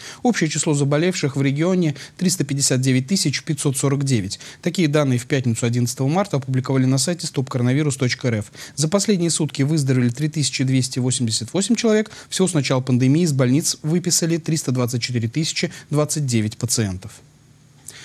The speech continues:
Профилактика заболеваний, здоровый образ жизни и реабилитация после перенесённой коронавирусной инфекции. Члены Общественной палаты Самарской области обсудили роль и перспективы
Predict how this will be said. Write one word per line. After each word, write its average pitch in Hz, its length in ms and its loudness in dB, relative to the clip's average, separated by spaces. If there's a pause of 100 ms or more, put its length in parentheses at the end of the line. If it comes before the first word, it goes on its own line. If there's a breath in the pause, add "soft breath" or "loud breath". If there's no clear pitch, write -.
(220 loud breath)
Профилактика 214 600 2
заболеваний, 180 800 4
здоровый 131 380 2
образ 127 220 2
жизни 190 380 4
и 175 320 0
реабилитация 170 760 2
после 156 300 -2
перенесённой 147 680 2
коронавирусной 156 800 2
инфекции. 135 540 -2 (360 loud breath)
Члены 262 280 4
Общественной 165 440 2
палаты 143 360 0
Самарской 120 500 -2
области 226 320 2
обсудили 151 460 2
роль 170 280 2
и 175 100 -2
перспективы 156 800 0